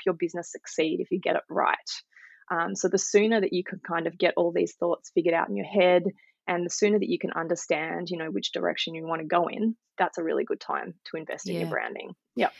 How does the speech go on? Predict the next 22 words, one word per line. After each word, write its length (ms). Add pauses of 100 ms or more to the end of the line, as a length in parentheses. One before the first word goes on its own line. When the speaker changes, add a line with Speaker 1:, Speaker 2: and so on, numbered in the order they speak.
Speaker 2:
Do 80
you 80
almost 420
find 220
yourself 420
coaching 400
people 380
through 580
those 540
conversations 1200
while 360
you're 200
trying 320
to 100
pull 280
their 420 (120)
branding 560
ideas 380
out 220
of 180 (140)
their 300
head? 500